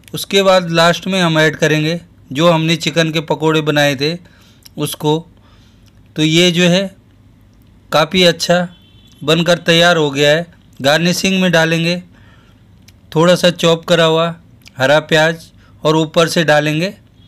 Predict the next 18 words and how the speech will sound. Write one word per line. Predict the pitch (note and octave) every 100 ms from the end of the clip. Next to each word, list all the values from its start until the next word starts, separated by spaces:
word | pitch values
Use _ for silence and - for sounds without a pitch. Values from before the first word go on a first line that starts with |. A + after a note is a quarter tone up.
| _ _ - - - - _ - - - - _ _ _ _
चिल्ली | - E3 E3+ F#3 G#3 - - - - - - - - - _
रोगन | B2+ C#3+ D#3+ G3 G3 - - -
और | D#3 E3+
इसको | E3 F#3+ F3
जो | F3+
है | F#3+ G3+
हम | F3+
इस | F3 F3
तरीके | F3+ E3+ D#3+ E3+
से | - G3+ G#3 _ _ _ - -
सर्व | - D#3 E3 E3
कर | D#3
देंगे। | C#3+ D3+ D#3 F#3 - _ _ _ _ - _ - - _ - - _ _ _ -
तो | D#3+ D#3 D3 -
ये | C#3 F3+
जो | F3 F3+
है | F3+ F#3+
हमारा | E3+ E3 F3 F#3